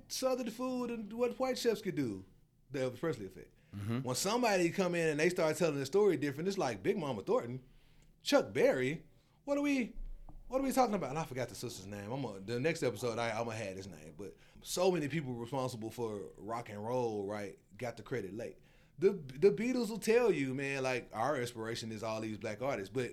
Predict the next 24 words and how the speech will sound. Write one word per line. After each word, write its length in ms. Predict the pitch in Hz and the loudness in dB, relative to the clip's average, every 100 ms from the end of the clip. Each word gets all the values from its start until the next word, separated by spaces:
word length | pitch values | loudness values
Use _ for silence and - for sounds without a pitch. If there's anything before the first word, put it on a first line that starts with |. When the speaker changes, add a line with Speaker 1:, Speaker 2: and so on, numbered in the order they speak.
| - | -6
Speaker 1:
the 100 | 117 | 0
media 320 | 139 170 139 117 | 2 4 4 4
don't 140 | 110 | 4
really 200 | 110 92 | -2 -4
care. 200 | 143 104 | -4 -4
They're 100 | 120 | -2
gonna 100 | 127 | -2
talk 160 | 120 101 | -2 -2
about 160 | 95 | -4
the 60 | 87 | -6
Beatles, 220 | 92 87 | -8 -8
and 80 | 107 | -8
they're 80 | 113 | -8
gonna 120 | 104 | -6
talk 140 | 113 | -6
about 100 | 95 85 | -6 -8
the 60 | |
black 140 | 82 69 | -14 -16
artists. 220 | - - - _ _ _ _ | -18 -20 -20 _ _ _ _
I 60 | 143 | 0
think 220 | 208 156 | 2 4
that's 240 | 151 151 147 | 6 6 6
what 100 | 120 | 0
happened. 340 | 107 80 73 | 0 -4 -14